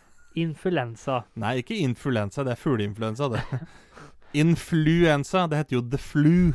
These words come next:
Speaker 1: Influensa.
Speaker 2: Bra.
Speaker 1: Ja.
Speaker 2: Du har ikke vært hos logopeden, hører jeg. <laughs>
Speaker 1: Nei.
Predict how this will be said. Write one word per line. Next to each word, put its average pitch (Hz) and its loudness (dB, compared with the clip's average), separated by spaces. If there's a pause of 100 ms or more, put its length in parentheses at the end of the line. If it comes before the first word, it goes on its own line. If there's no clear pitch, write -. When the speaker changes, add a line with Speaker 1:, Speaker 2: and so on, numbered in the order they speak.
(440)
Speaker 1:
Influensa. 156 -2
Speaker 2:
Bra. 113 0 (360)
Speaker 1:
Ja. 113 -10 (560)
Speaker 2:
Du 131 -6
har 110 -2
ikke 127 0
vært 113 0
hos 120 -2
logopeden, 117 -2
hører 120 0
jeg. - -4 (200)
<laughs> - -10
Speaker 1:
Nei. 135 -4